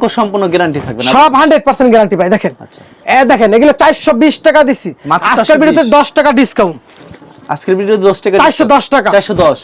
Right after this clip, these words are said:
Speaker 2: চারশো বিশ টাকা মানে চারশো দশ টাকা। আড়াই গজ তলারটা দেখেন, সম্পূর্ণ পাঁচ হাতের ওড়নাটা।
Speaker 1: সম্পূর্ণ পাঁচ
Speaker 2: বলছি
Speaker 1: হাতের
Speaker 2: আপনাকে
Speaker 1: ওড়না।
Speaker 2: কিছু আজকে কমাই দেবো। এগুলো আগের ভিডিওতে চারশো বিশ টাকা দেওয়া হতো
Speaker 1: আগে
Speaker 2: ভাই।
Speaker 1: চারশো বিশ টাকা ছিল।
Speaker 2: চারশো দশ টাকা দিয়ে দিলাম।
Speaker 1: এখন মাত্র চারশো দশ।
Speaker 2: চারশো দশ টাকা আমি
Speaker 1: চারটা
Speaker 2: ডিজাইন
Speaker 1: করে কালার হবে না প্রত্যেকটা
Speaker 2: সব
Speaker 1: ডিজাইনে?
Speaker 2: চারটে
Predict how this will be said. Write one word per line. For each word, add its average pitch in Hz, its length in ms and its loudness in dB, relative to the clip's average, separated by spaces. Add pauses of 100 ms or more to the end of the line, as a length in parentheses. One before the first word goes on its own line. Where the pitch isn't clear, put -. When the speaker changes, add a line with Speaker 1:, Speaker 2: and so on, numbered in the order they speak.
Speaker 2:
চারশো 285 280 2
বিশ 277 180 2
টাকা 311 160 2
মানে 302 100 2
চারশো 285 260 0
দশ 233 220 0
টাকা। 233 180 0
আড়াই 254 200 0
গজ 277 180 0
তলারটা 285 280 2
দেখেন, 285 220 2 (340)
সম্পূর্ণ 277 440 0
পাঁচ 285 240 0
হাতের 254 200 0
ওড়নাটা। 233 260 -2 (100)
Speaker 1:
সম্পূর্ণ 202 360 -2
পাঁচ 214 160 2
Speaker 2:
বলছি 311 120 4
Speaker 1:
হাতের 320 160 0
Speaker 2:
আপনাকে 311 240 0
Speaker 1:
ওড়না। 311 140 2
Speaker 2:
কিছু 320 120 -2 (120)
আজকে 269 220 0
কমাই 254 280 2
দেবো। 254 200 4
এগুলো 269 160 2
আগের 247 240 0
ভিডিওতে 302 240 0
চারশো 294 280 0
বিশ 233 200 0
টাকা 254 140 2
দেওয়া 190 180 0
হতো - 100 -16
Speaker 1:
আগে 175 100 -2
Speaker 2:
ভাই। 254 120 4
Speaker 1:
চারশো 220 220 -4
বিশ 190 140 -4
টাকা 196 200 0
ছিল। - 140 -4
Speaker 2:
চারশো 302 220 2
দশ 277 200 2
টাকা 285 220 2
দিয়ে 262 100 4
দিলাম। 202 240 -2
Speaker 1:
এখন 160 200 -4
মাত্র 190 220 -2
চারশো 214 220 -4
দশ। 277 80 2
Speaker 2:
চারশো 277 220 0
দশ 254 240 2
টাকা 254 200 0
আমি 233 100 2
Speaker 1:
চারটা 240 120 4
Speaker 2:
ডিজাইন 262 160 2
Speaker 1:
করে 240 140 2
কালার 226 240 2
হবে 285 100 -2
না 226 80 0
প্রত্যেকটা 233 360 -2
Speaker 2:
সব 320 140 4
Speaker 1:
ডিজাইনে? 330 300 -2
Speaker 2:
চারটে 269 180 4